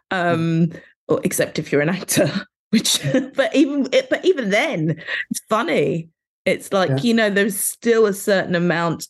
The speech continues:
Speaker 1: of anxiety, except you, you know how to kind of, uh, control it more, uh, effectively than the layperson. But, um, yeah, you, you do see various levels of pits, people who are, who,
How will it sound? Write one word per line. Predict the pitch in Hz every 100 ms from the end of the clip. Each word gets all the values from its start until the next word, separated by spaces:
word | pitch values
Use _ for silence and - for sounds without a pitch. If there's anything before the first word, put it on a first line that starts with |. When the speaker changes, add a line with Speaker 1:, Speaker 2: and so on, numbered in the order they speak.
| -
Speaker 1:
of | 147 139 - - -
anxiety, | 175 170 170 175 175 208 214 - - 143 139
except | - - - 190
you, | 170 - -
you | 185
know | 175 175 185
how | 190 170
to | 190
kind | - - 156
of, | 120 175 - _ _ _ _ -
uh, | 180 147 104 - -
control | - 170 - 208 202 185
it | 139 -
more, | 165 139 147 147 - -
uh, | 139 -
effectively | - 156 - - 156 147 143
than | 147 160
the | 165
layperson. | 165 160 151 151 147 - 131 - - - - -
But, | 208 185 - 180
um, | 185 180 175 190 - _ _ _ _ _ _
yeah, | 196 240
you, | 175 156 165
you | 180 208
do | 202 214 240 277
see | - - 233 320 185 156
various | 180 208 262 233 175 160
levels | 190 214 208 175
of | 165 -
pits, | 247 - - - -
people | 466 440 349 247
who | 247 214
are, | 196 -
who, | 220 277 254